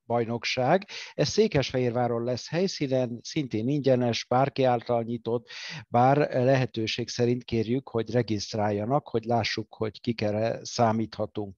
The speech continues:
Ez a szabadidős rendezvény nem kell, hogy megijesszen, eh,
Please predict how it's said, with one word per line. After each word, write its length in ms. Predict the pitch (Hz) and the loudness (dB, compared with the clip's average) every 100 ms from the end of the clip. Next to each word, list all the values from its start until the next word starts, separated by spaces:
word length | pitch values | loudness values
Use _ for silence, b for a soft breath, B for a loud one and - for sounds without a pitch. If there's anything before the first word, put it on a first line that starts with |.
| - B B B B | -20 B B B B
Ez 180 | - 135 | 0 4
a 300 | 151 151 151 - | 8 8 6 2
szabadidős 680 | - 208 226 170 135 123 | 0 4 4 6 4 4
rendezvény 680 | 147 151 151 123 127 147 170 - B B - | 0 2 2 2 -2 -4 -6 -10 B B -2
nem 180 | 160 | 0
kell, 200 | - 156 | 4 4
hogy 160 | 123 127 | 4 2
megijesszen, 960 | 131 131 123 120 117 - 120 123 160 151 b _ | 2 4 4 4 4 0 -2 -2 -4 -8 b _
eh, 640 | - 113 113 113 113 107 | -6 -2 0 0 0 -2